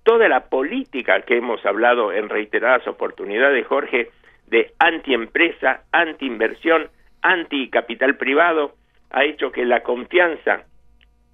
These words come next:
primero en la inversión económica, y segundo, la confianza, la confianza en la gente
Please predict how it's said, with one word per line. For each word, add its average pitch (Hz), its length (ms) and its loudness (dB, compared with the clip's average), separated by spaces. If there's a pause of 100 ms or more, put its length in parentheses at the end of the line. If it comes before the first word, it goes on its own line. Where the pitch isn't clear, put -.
(220)
primero 185 560 0
en 127 220 2
la 120 140 2
inversión 123 840 -2
económica, 123 800 -2 (320)
y - 120 -14
segundo, 226 440 -2
la 131 200 0
confianza, 139 600 -4
la 127 140 0
confianza 214 460 -4
en 180 60 2
la 180 120 2
gente 185 440 -2